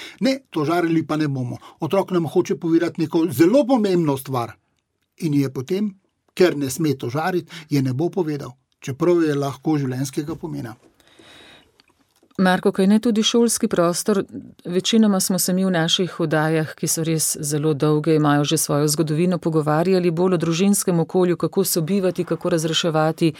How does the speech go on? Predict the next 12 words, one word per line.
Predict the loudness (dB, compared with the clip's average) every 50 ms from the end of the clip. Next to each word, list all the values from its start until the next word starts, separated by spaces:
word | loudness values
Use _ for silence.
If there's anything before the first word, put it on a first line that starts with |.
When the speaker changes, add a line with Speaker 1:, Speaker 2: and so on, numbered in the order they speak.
| -14 -20 -20 -20 -10
Speaker 2:
znotraj | -6 -4 0 0 0 0 0 0 0
družinskega | 0 0 0 2 2 2 2 2 2 0 2 2 2
okolja | 2 2 2 2 2 4 4 2 2 2 0 -2
včasih | -4 -4 -2 0 0 0 0 0 -2 -2 0
zelo | 0 0 2 2 2 2
zapletene | 0 0 -2 0 -2 -2 0 2 0 2 2 2 2 0 -2 -6 -16 -12 -2
odnose, | 0 0 2 2 2 2 2 2 0 -2
ker | -2 -2 -2
smo | -2 -2 0 0
različni | 0 0 0 -2 -2 0 -2 -2 -2
karakterji | 0 0 0 0 0 -2 -2 -4 -4 -2 -2 -2 -4 -6 -12 -20 -20 -20 -16 _
skupaj. | -6 -6 -2 0 -2 0 2 4 2 2